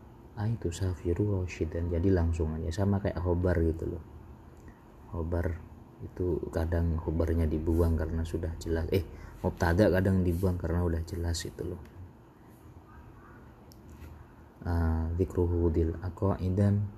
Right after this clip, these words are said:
Wakot ko maknas ini yang tidak boleh dibuang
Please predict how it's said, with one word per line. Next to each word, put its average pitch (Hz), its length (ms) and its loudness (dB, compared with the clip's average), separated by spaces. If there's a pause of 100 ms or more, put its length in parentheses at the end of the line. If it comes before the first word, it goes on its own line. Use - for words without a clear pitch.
(400)
Wakot 85 320 -2
ko 95 160 2
maknas 85 1040 -2
ini 85 480 0 (1300)
yang 85 240 4
tidak 85 240 2
boleh 87 320 2
dibuang 85 480 0